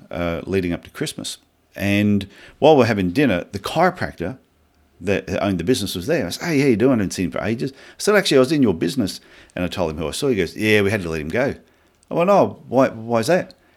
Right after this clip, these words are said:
"Oh, it just didn't matter. We just kept getting complaints." And I said, "Let me guess. People wanting to book back in," and he's telling them just to, "Oh, no, just see how it goes." He goes, "Yeah,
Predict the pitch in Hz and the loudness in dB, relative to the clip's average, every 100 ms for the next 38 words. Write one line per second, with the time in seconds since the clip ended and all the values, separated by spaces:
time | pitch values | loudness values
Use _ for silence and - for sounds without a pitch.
0 | _ - 147 131 113 110 139 131 123 117 | _ -10 -4 -4 -4 -4 2 4 4 2
1 | 107 - 107 104 117 123 - 101 90 90 | 0 -2 -8 -8 -8 -8 -4 -4 -2 -4
2 | 87 _ - - 82 - 131 92 - - | -6 _ -14 -10 -8 -4 -4 -4 -8 -16
3 | _ _ _ _ _ _ - 92 87 87 | _ _ _ _ _ _ -6 -4 -4 -8
4 | - - 92 92 107 87 - _ _ _ | -8 -4 -2 0 0 -2 -8 _ _ _
5 | _ _ _ _ _ - 117 104 104 107 | _ _ _ _ _ -2 0 2 2 2
6 | 98 104 98 101 98 123 131 120 95 101 | 0 -2 0 0 2 2 2 2 -2 -4
7 | 98 - 110 107 101 98 110 - - 104 | -4 -2 0 0 -2 0 -2 -2 -2 0
8 | 98 104 101 98 98 98 101 98 95 127 | 2 4 4 2 -2 0 0 0 0 -2
9 | 139 131 - 170 196 | -2 -6 -4 0 0